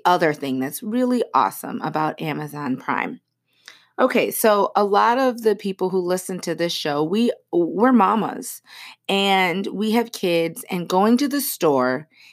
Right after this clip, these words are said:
is, like, a lot for us because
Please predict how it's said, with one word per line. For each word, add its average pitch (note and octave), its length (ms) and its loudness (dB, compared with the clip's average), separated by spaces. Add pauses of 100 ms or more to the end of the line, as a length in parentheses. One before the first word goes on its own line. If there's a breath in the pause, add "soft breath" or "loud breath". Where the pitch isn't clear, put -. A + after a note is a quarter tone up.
(220 soft breath)
is, F#3 400 4
like, F3+ 540 0
a F3+ 100 4
lot D3+ 840 -2 (460)
for D#3 640 2
us - 420 -2
because D#3+ 400 -2